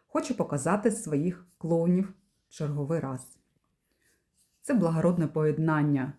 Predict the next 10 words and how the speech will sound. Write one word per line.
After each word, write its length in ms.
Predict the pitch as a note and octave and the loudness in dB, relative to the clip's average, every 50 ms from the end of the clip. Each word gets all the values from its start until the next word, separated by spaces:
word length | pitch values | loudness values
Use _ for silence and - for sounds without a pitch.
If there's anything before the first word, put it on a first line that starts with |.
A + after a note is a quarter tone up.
| _ _ - | _ _ -8
молочного 600 | D#3 D3+ D3 D3+ D3 - - - D3 C#3+ C#3+ C#3+ | -4 0 0 0 -2 -4 -6 -6 -4 -4 -4 -4
білого 600 | C3+ C#3 E3 G#3+ C4+ C4 A#3+ G#3 G3 G#3 G#3 G3+ - - _ _ _ _ _ _ _ _ _ _ | -4 -2 0 2 2 2 2 0 0 -2 -2 -4 -12 -16 _ _ _ _ _ _ _ _ _ _
та 240 | - - C4 D4+ - - | -4 -4 -4 -4 -4 -2
ненав'язливої 1000 | E3+ E3+ D#3+ D3+ C#3 A#2+ D3 D3+ E3+ G3 G3+ G3 F#3+ F3 F#3 F3+ E3+ E3+ E3+ E3+ - _ _ _ | -2 0 0 0 0 -2 -2 -2 -2 0 0 0 0 0 2 0 0 0 -2 -4 -8 _ _ _
позолоти. 640 | - E3+ D#3+ D#3+ E3 D3 C#3+ C3 B2+ - - - - _ _ _ _ _ _ _ _ _ _ _ _ _ _ _ _ _ _ _ _ _ _ _ _ _ _ _ _ _ _ _ _ _ _ _ _ _ - | -10 -8 -4 -2 -2 -2 -2 -4 -6 -8 -12 -20 -20 _ _ _ _ _ _ _ _ _ _ _ _ _ _ _ _ _ _ _ _ _ _ _ _ _ _ _ _ _ _ _ _ _ _ _ _ _ -6
Про 120 | - F3+ | -6 -4
цього 360 | - - F#3+ D#3 F3+ E3+ D#3 | 0 2 2 4 4 4 4
вел-, 240 | D3+ E3+ F3 E3+ F3 - | 4 4 4 4 4 6
великого 460 | F3 G3 G#3+ G3 F#3+ - D#3+ C#3+ D#3 | 6 8 8 8 6 6 2 0 -2
клоуна 520 | - - G3+ A#3 C4+ C4+ G3+ E3 D3 D3+ | -2 0 2 2 4 4 4 2 2 0